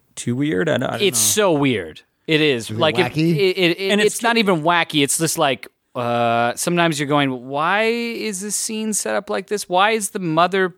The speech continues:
Speaker 2: played by this male a-, actor?"
Speaker 1: Do you think the
Speaker 2: And
Speaker 1: fact that it's a Canadian film too, it kinda got, like, lost in the mix? It's
Speaker 2: Totally,
Speaker 1: not
Speaker 2: like,
Speaker 1: getting
Speaker 2: it,
Speaker 1: out there?
Speaker 2: I think it's a really, like, fairly low budget Canadian
Speaker 1: Yeah.
Speaker 2: movie that was funded by Telefilm Canada or whatever, and, and maybe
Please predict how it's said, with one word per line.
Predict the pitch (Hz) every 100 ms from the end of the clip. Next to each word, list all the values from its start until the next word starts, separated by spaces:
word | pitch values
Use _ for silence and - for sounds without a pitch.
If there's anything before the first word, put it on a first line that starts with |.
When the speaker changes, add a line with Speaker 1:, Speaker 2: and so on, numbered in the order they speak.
| _
Speaker 2:
played | - 175 180
by | 180 180
this | 175 165 - - - _ -
male | 135 151 160 160 160
a-, | 156 151 - -
actor?" | 143 147 - 151 151
Speaker 1:
Do | 180
you | 156
think | 196
the | 175
Speaker 2:
And | 131
Speaker 1:
fact | 147 147
that | 139
it's | 120
a |
Canadian | - 127 123 131 127
film | 135 120
too, | - 139
it | 135
kinda | - 117
got, | 110 107
like, | 113 113 -
lost | 113 110 - 127
in |
the |
mix? | 110 113 175 -
It's |
Speaker 2:
Totally, | 214 247 180
Speaker 1:
not |
Speaker 2:
like, | 170 139
Speaker 1:
getting | 113 113
Speaker 2:
it, |
Speaker 1:
out | 117 -
there? | 131 147
Speaker 2:
I | 180
think | 220
it's | 185
a | 175
really, | 143 160 160 170
like, | 156 147 139
fairly | - - 135 139 151
low | 147 143
budget | 131 123 120 131
Canadian | - 135 139 151 139
Speaker 1:
Yeah. |
Speaker 2:
movie | 127 131 131
that | 127
was | 120 120
funded | 127 127 147 127
by | 120 127
Telefilm | - 120 117 - 120 117 117 113
Canada | - 117 107 107
or | 107
whatever, | 104 101 101 107 123 117
and, | 101 101
and | 117
maybe | 107 110 110 110 101